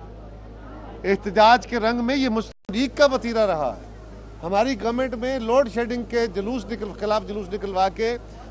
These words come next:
पंजाब government और मुस्लिम लीग जो एमएनए, एमपीए के घरों पे हमले करती थी, उनके दफातर पे हमले करती थी,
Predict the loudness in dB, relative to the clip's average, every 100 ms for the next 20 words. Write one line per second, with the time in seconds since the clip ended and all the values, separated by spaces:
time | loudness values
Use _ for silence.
0 | -4 0 6 6 6 4 4 4 2 2
1 | 0 0 -2 0 2 0 -2 -16 -16 -16
2 | -16 -12 -2 0 2 2 2 2 0 -2
3 | -2 0 2 4 4 4 4 0 0 -2
4 | -4 -4 -2 -2 0 0 -2 -4 -2 -2
5 | -2 -2 -4 -6 -6 -6